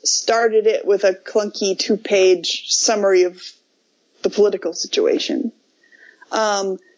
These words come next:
but I, but I don't think it's that much higher than it would be for the same amount of content to pass, because you're, you know, when Mycroft stops to tell you one of these asides, you know, it's often one paragraph. So let's say it's a hundred words or maybe two hundred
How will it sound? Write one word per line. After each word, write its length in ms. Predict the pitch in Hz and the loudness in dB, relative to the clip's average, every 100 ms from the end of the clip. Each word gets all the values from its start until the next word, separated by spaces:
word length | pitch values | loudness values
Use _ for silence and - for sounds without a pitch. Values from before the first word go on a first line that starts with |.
| - | -6
but 220 | 220 254 | -2 0
I, 220 | 262 277 - | 0 -2 -2
but 140 | 254 294 | 0 2
I 60 | |
don't 240 | 311 523 - | 0 -2 -2
think 280 | - 403 | -4 0
it's 320 | 302 - - - _ _ _ - | -2 -4 -16 -20 _ _ _ -8
that 280 | 208 285 330 | -4 -2 0
much 220 | 320 - | 0 -2
higher 380 | - 262 240 220 | -8 -4 2 2
than 200 | 247 240 | 2 -2
it 140 | 220 | 0
would 160 | 220 240 | 0 0
be 140 | 240 | -4
for 160 | 220 220 | -2 0
the 140 | 214 | 0
same 400 | 208 - 233 226 | 0 -2 -2 0
amount 420 | 202 190 190 202 196 | -2 -2 -2 0 2
of 220 | 190 185 - _ _ _ _ _ _ _ - | 2 0 -20 _ _ _ _ _ _ _ -4
content 540 | 311 285 285 196 - | 2 2 2 -4 -4
to 100 | - | -12
pass, 640 | - 165 151 - - - - | -8 -6 -6 -4 -4 -4 -4
because 540 | 240 269 262 233 - - - - - | -2 0 0 0 -6 -16 -20 -16 0
you're, 440 | 247 277 277 254 - - | 2 4 2 0 -6 -2
you 120 | 277 | 2
know, 140 | 262 | 4
when 180 | 277 294 | 4 4
Mycroft 400 | 330 349 339 330 | 2 2 0 0
stops 480 | - 311 262 - - | -2 -4 -4 -8 -6
to 140 | 240 | -6
tell 400 | - - 294 294 | -4 -4 2 4
you 180 | 240 226 | 4 4
one 160 | 220 208 | 4 0
of 140 | 196 | -2
these 500 | 190 190 185 - - _ _ _ _ _ _ - | 2 2 2 0 -2 _ _ _ _ _ _ -6
asides, 840 | 208 - 233 185 - - - - - | -4 -2 -4 -2 -2 -2 -4 -6 -2
you 100 | 220 | 0
know, 100 | 180 | 2
it's 140 | 208 | 2
often 400 | 294 302 277 226 | 0 0 -2 0
one 240 | 208 202 196 | 0 0 -2
paragraph. 720 | 220 208 190 - - - - | 0 2 0 -2 -10 -10 -6
So 240 | - 208 | -2 2
let's 240 | 202 202 - | 2 0 0
say 160 | 196 | 2
it's 160 | 170 190 | 0 -2
a 80 | 185 | -4
hundred 400 | 202 180 156 147 | 0 0 0 0
words 420 | 143 - - - | 0 0 0 0
or 120 | 175 | 0
maybe 300 | 170 170 320 | 2 2 0
two 220 | - 202 | 0 0
hundred 300 | 170 165 - | 0 -2 -4